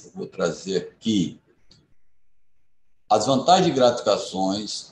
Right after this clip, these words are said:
incompatíveis com o regime jurídico único instituído pela Lei oito mil cento e doze, de onze de doze de noventa, não se incorporam aos proventos nem à remuneração do servidor cujo emprego,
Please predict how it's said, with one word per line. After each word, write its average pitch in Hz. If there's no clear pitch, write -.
incompatíveis 95
com 113
o -
regime 101
jurídico 90
único 92
instituído 92
pela 98
Lei 92
oito 92
mil 98
cento 95
e -
doze, 92
de 90
onze 95
de 85
doze 87
de 85
noventa, 85
não 147
se 117
incorporam 87
aos 117
proventos 104
nem 101
à 107
remuneração 101
do 90
servidor 101
cujo 123
emprego, 135